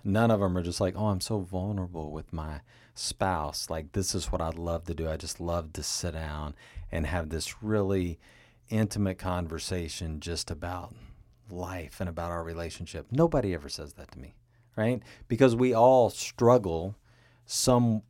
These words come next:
somewhat in this area. And I was doing some research this week, and I, I ran acar-, across an article from Mark Manson, and it's,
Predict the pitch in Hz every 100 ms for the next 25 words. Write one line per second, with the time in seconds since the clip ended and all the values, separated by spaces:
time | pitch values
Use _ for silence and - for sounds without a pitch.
0 | - - 135 113 107 117 92 - 98 92
1 | 95 - 107 95 80 76 - - - -
2 | - 135 120 101 82 - _ _ - _
3 | _ - - 123 113 139 117 113 120 120
4 | 120 95 107 - 104 101 98 92 90 -
5 | 98 98 113 127 123 110 - - - 90
6 | 90 76 101 101 - 82 - 85 85 90
7 | 92 95 95 - 87 85 80